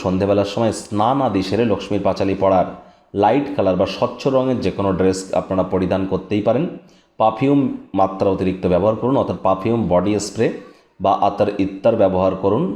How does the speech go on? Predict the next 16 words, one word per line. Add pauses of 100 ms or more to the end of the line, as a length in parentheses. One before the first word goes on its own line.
(480)
এবং (100)
একই
সাথে (500)
আপনারা
আপনাদের (100)
শয়নকক্ষে, (120)
আপনাদের
বেডরুমে (140)
একটা
হোয়াইট (140)
ফ্লাওয়ার, (100)
সাদা
রঙের (100)
ফুল (120)
রাখতে
পারেন।